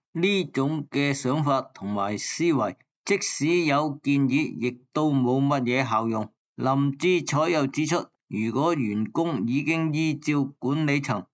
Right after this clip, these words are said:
發出嘅指引辦事，如果發生意外，指引係唔係有不足之處？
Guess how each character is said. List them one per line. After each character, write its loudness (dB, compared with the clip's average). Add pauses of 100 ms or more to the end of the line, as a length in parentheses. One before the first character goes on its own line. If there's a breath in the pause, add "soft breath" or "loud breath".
發 0
出 -6
嘅 -2
指 -6
引 2
辦 0
事， -4 (240)
如 -2
果 0
發 0
生 0
意 2
外， 0 (200)
指 -4
引 2 (160)
係 -2
唔 -2
係 0
有 -2
不 0 (180)
足 -4
之 0
處？ -4